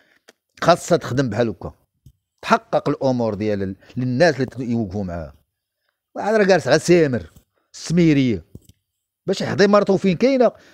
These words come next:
يجي يحضي الهم الكحل. عاطيه مية درهم في الشهر، تقول لي: "سير داك، سير داك"، ويجي قابل، قابلني أنا. دي من ورايا غنم الكحل اللي يضرب، هم الكحل اللي يضرب.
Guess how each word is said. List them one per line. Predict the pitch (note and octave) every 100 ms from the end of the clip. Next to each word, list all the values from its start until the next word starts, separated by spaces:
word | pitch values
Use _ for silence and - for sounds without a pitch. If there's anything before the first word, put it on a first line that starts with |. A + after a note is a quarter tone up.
| -
يجي | C3+ G3+
يحضي | D#3 B2 D#3+
الهم | F#3 D3+ B2+ E3 D3
الكحل. | C3+ A2+ G2 F2 - _ _ _ _
عاطيه | B2+ E3+ E3+ F3 F3 D#3 D#3 - _
مية | C#3 E3+
درهم | A#2+ D3 C#3+ C3+
في |
الشهر، | C#3 - D3+
تقول | A#2+ B2 C#3
لي: | C3+
"سير | - C3+ A#2+
داك، | D#3 - - -
سير | B2+ D3+
داك"، | C3+ D#3
ويجي | A#2 C3+ A2+ C3
قابل، | B2+ A#2 A2+ - _ _ _ _ B2+
قابلني | F#3+ F#3+ F#3 F3+ D#3+
أنا. | B2+ E2 -
دي | F2+ A#2+
من | D#3
ورايا | D3+ D3 D3
غنم | D#3+ D3 B2 A2+
الكحل | F2+ -
اللي | A2+ A2
يضرب، | G#2 G2 - - - -
هم | B2+ C3+
الكحل | A#2+ G#2
اللي | A#2+
يضرب. | G#2+ G#2 G2+